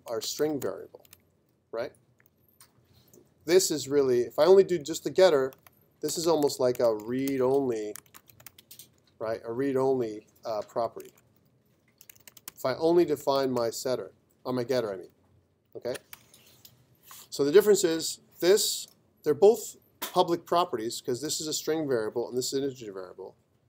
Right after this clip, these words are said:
But this one, this public property, uh, of, of rela-, how it relates to this, these instance variables, it only, I'm only able to read it, I can't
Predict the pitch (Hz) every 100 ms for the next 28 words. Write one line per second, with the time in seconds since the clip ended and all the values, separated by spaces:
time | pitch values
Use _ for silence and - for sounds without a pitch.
0 | _ - 127 185 220 - 135 120 131 -
1 | _ _ - 170 - 160 135 127 - 123
2 | 117 117 120 123 - _ _ _ - 120
3 | 113 107 - 127 110 - - - 135 113
4 | - - _ _ _ 151 135 139 131 147
5 | 139 127 143 147 - 135 120 120 - 135
6 | 156 180 151 120 110 107 113 123 - _
7 | - 107 180 185 185 170 156 - _ _
8 | 120 156 185 165 160 135 123 170 147 117
9 | - _ 120 120 - 160 151 -